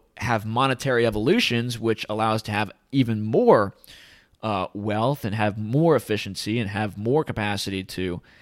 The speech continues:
have leisure and learn more things and, you know, that cycle. It stops that cycle by sucking all the profits out of the system, which could be used to do such a thing,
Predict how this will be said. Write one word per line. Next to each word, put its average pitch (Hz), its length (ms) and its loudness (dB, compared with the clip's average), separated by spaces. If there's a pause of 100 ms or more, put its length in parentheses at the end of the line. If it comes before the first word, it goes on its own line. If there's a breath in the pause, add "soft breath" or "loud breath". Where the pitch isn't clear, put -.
have 101 220 -4
leisure 107 400 -4
and 104 180 -8
learn 107 160 -4
more 107 160 -6
things 110 380 -6
and, 104 240 -10
you 131 100 -6
know, 107 80 -4
that 95 180 -6
cycle. 160 380 2 (500 loud breath)
It 147 120 0
stops 185 380 0
that 120 180 0
cycle 92 440 -2
by 101 120 0
sucking - 460 -2
all 113 160 2
the 113 60 -4
profits 151 540 -2
out 87 120 -4
of 78 60 -6
the 78 60 -8
system, 110 440 -6
which 110 160 -6
could 92 120 -8
be 101 80 -4
used 104 640 2 (560 soft breath)
to 117 100 2
do 123 260 4
such - 260 0
a 90 60 -4
thing, 80 380 -10